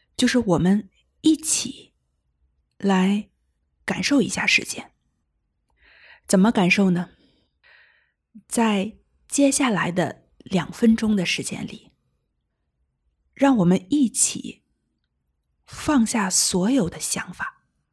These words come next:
来关注呼吸。我们一起来体会一下安静、呼吸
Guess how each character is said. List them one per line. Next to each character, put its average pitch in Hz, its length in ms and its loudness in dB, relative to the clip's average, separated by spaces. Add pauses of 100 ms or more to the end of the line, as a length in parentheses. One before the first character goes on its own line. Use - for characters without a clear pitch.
(420)
来 185 260 0
关 208 260 2
注 202 160 2
呼 208 240 0
吸。 - 400 -2 (1080)
我 170 120 0
们 165 120 2
一 190 40 4
起 180 160 -2
来 165 140 -4
体 - 200 -8
会 180 200 -2
一 185 100 -4
下 - 280 -10 (400)
安 214 280 2
静、 - 400 -4 (220)
呼 - 400 -2
吸 - 440 0